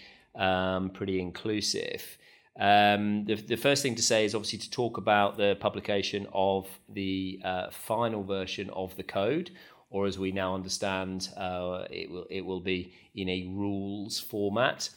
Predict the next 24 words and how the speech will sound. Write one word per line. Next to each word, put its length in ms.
Um, 880
we, 220
we 180
had 240
a 60
proclamation 720
from 260
the 120
I 100
T 180
A, 460
as 160
you 80
know, 400
that 160
this 240
would 180
be 140
released 600
on 340
the 200
thirtieth 420
of 80
September. 640